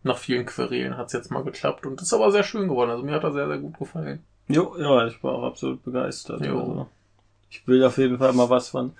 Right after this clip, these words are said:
Speaker 2: Endo Shusaku lesen. Da gibt's auch gute
Speaker 1: Ja,
Speaker 2: Bücher.
Speaker 1: bestimmt.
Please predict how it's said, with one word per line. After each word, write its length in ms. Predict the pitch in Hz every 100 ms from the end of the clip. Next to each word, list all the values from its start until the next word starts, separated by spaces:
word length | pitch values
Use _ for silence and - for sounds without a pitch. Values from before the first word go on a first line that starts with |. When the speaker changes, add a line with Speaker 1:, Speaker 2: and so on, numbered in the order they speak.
| - - - - -
Speaker 2:
Endo 280 | 139 139
Shusaku 540 | 131 151 147 156 143 147
lesen. 320 | 143 135 135
Da 100 | 131
gibt's 280 | 127 123 -
auch 300 | 123 127 - 127
gute 380 | 117 135 151 151
Speaker 1:
Ja, 480 | 143 151 131 123 131
Speaker 2:
Bücher. 380 | 131 139 - 151
Speaker 1:
bestimmt. 560 | 135 - 120 139 170